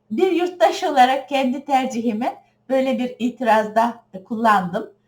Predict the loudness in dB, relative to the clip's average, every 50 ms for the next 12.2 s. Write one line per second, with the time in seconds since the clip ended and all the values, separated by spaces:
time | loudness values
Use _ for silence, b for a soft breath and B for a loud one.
0 | _ _ _ _ _ -10 -10 -8 -6 -6 -6 -4 -4 -2 -2 -2 -2 -2 -4 -4
1 | -4 -2 0 0 0 -2 -4 -8 -6 -6 -6 -4 -2 -2 -4 -4 -4 -6 -10 -10
2 | -10 -8 -10 -14 -14 -18 _ _ _ _ _ _ _ -8 -8 -6 -6 -6 -6 -6
3 | -4 -6 -6 -8 -8 -8 -6 -6 -6 -6 -8 -12 -10 -8 -8 -6 -6 -6 -8 -8
4 | -12 -14 -14 -14 -12 -12 -14 -16 _ _ _ _ _ _ _ _ -12 -8 -6 -6
5 | -4 -6 -6 -6 -8 -8 -6 -6 -8 -6 -2 -2 -2 -2 -2 -6 -10 -8 -8 -8
6 | -8 -10 -10 -10 -10 -12 -12 _ _ _ _ _ _ _ _ _ _ _ -12 -12
7 | -12 -10 -6 -6 -4 -4 -2 -4 -4 -4 -4 -4 -6 -6 -6 -6 -6 -6 -6 -6
8 | -6 -4 -6 -6 -6 -8 -10 -10 -10 -10 -10 -10 -12 -12 -10 -10 -10 -12 -14 _
9 | _ _ _ _ _ _ 0 0 0 0 -2 -4 -6 -6 -8 -8 -8 -6 -8 -6
10 | -4 -2 -2 -2 -4 -8 -12 _ _ _ -4 -2 -2 0 0 -2 -2 -4 -8 -12
11 | -14 -14 -14 _ -10 -8 -8 -8 -8 -10 -12 -14 -16 -18 -18 -16 -16 -16 -16 -16
12 | -18 -20 -20